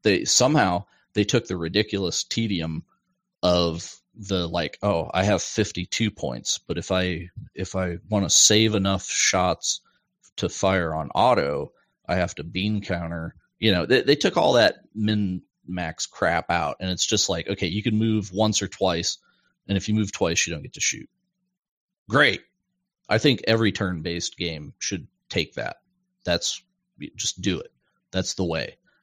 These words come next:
All right. Um, but, you know, I mean, it's like they redefined their own game, and it's, it's good, right? But in between, nobody could nail it. Despite, like, the, the only other thing that ever came close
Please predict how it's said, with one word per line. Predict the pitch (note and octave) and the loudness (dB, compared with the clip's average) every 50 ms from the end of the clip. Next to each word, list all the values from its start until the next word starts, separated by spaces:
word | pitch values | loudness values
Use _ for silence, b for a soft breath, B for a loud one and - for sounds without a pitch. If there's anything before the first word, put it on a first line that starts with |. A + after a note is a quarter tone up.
| _ _ _ - | _ _ _ -10
All | - D2+ | -6 -2
right. | D2+ D#2+ D#2+ D#2 B B B B B B B B - | -2 -2 -2 -4 B B B B B B B B 0
Um, | F#2+ F#2+ F#2 F2 E2 D#2+ E2+ E2+ - _ _ _ _ _ _ _ _ _ _ - | 2 4 4 4 2 2 -2 -4 -8 _ _ _ _ _ _ _ _ _ _ -10
but, | G#2+ G2+ A2 G2+ F#2 - - _ _ _ - | -4 2 4 4 4 2 0 _ _ _ 0
you | - C#3 | 2 4
know, | A#2 F#2+ F2 F#2+ G#2+ - | 4 4 2 0 0 2
I | A2 A2 | 2 4
mean, | A#2 A#2 A#2 | 4 4 4
it's | A2 F2+ A2 A#2+ - - | 4 4 2 2 0 -2
like | G2+ E2+ F2 F2 A2 A2 G#2 - | -4 -4 -2 0 2 2 2 4
they | - A#2+ B2+ | 2 2 4
redefined | A2+ A#2+ B2 B2 A2+ A2 - - A2+ A2+ G#2+ G#2+ G2 | 4 2 2 2 2 0 2 2 2 2 2 0 0
their | F#2 F#2+ F#2+ F#2+ | 0 -2 -2 -2
own | F#2 F#2 F2+ D#2+ | -2 -2 -4 -6
game, | D#2 D#2 D#2 C2+ - - - _ _ _ _ _ _ _ _ _ _ - | -8 -8 -8 -10 -12 -16 -20 _ _ _ _ _ _ _ _ _ _ -6
and | G#2 G2+ F#2+ | -4 -2 -2
it's, | F#2+ F2 - - _ _ - | -2 -2 -4 -6 _ _ -10
it's | G2 F#2+ - - | -10 -8 -6 -6
good, | - F#2+ D2+ - - _ _ _ _ _ _ _ - | -4 -4 -6 -6 -10 _ _ _ _ _ _ _ -8
right? | E2+ D#2+ E2 F2 - B B B B B B B B | -6 -4 -4 -4 -6 B B B B B B B B
But | B2+ A#2 | 4 6
in | A#2+ C3 D3 D3 | 8 8 6 6
between, | C#3+ - - - D3+ D#3+ E3 D3 A#2 G2+ F#2+ F#2+ _ _ _ _ _ _ | 4 2 2 0 2 4 4 4 2 2 0 -2 _ _ _ _ _ _
nobody | - G2 A2+ B2+ B2+ A#2+ A#2+ A2+ G#2+ G2+ | -4 0 4 4 4 6 4 4 2 0
could | - - F#2+ F2 | -2 -4 -6 -4
nail | F2+ F2 D2 C2+ C2 - | -4 -6 -6 -6 -8 -10
it. | - _ _ _ _ _ _ _ _ _ _ _ _ _ _ _ _ - G2 | -12 _ _ _ _ _ _ _ _ _ _ _ _ _ _ _ _ -10 -4
Despite, | - G#2 - - - A#2 A2 G#2+ G#2 G2 - G2+ G#2 | 0 0 0 2 2 4 4 4 4 2 -2 -6 -2
like, | G#2+ A#2+ A#2+ A#2+ A2+ | 2 4 4 4 4
the, | - B2+ A2 F#2+ - | 4 4 4 4 2
the | G#2+ A#2 A#2+ | 2 2 4
only | B2+ D3 D#3 C#3+ | 6 6 6 6
other | C3+ B2+ B2+ | 4 4 2
thing | A2+ - B2 A2+ G#2+ | 0 0 -2 0 0
that | G2+ F2+ - _ _ _ _ _ - - | -2 -4 -6 _ _ _ _ _ -4 -2
ever | B2 B2 A2+ A2+ F#2 | -2 0 0 -2 -4
came | - - G2 G2 F#2+ F2+ | -4 -4 -4 -4 -6 -6
close | - - F#2 D#2 D2 D2+ - - | -6 -6 -6 -6 -6 -8 -10 -14